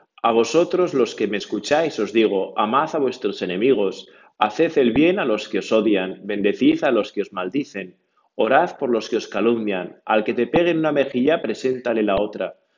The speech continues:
al que te quite la capa, no le impidas que tome la, también la túnica. A quien te pide, dale, al que se lleve lo tuyo, no se lo reclames.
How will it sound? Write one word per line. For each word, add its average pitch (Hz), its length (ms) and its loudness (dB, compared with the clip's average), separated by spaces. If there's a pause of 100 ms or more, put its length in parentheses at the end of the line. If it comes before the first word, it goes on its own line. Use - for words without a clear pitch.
(140)
al 113 160 2
que 120 80 2
te 120 140 2
quite 151 180 2
la 175 140 4
capa, 160 260 0
no 139 80 -2
le 139 80 4
impidas 143 480 -2
que 107 140 -2
tome 107 280 -2
la, 98 200 0
también 104 340 0
la 98 140 -2
túnica. 95 520 -4 (380)
A 104 160 -4
quien 110 180 2
te - 120 2
pide, 120 260 6
dale, 123 320 4
al 101 160 0
que 107 100 -2
se 113 200 -4
lleve 117 180 0
lo 143 160 0
tuyo, 143 280 0
no 143 120 -2
se 143 140 -6
lo 104 100 0
reclames. 95 680 -4